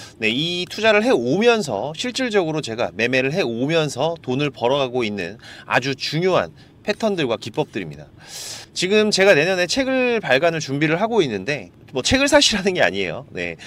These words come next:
지금 여러분들께서 그 책 안에 있는 가장 중요한 여러분들이 매매를 해가면서 상승할 수 있는 종목 찾는 방법들, 그리고 지금 여러분들이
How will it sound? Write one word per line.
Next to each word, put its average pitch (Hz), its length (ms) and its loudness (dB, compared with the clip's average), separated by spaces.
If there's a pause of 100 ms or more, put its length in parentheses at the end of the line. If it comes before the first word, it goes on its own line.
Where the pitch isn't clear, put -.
(140)
지금 180 540 2
여러분들께서 160 960 0
그 165 200 0
책 262 320 -2
안에 135 280 -2
있는 110 320 -2 (380)
가장 175 400 2
중요한 151 560 2
여러분들이 147 680 0 (260)
매매를 185 480 4
해가면서 127 840 -4
상승할 240 520 -4
수 175 140 -8
있는 117 220 -6
종목 110 420 -4 (260)
찾는 269 380 -4
방법들, 196 520 -8 (240)
그리고 196 240 2
지금 156 380 0
여러분들이 160 640 2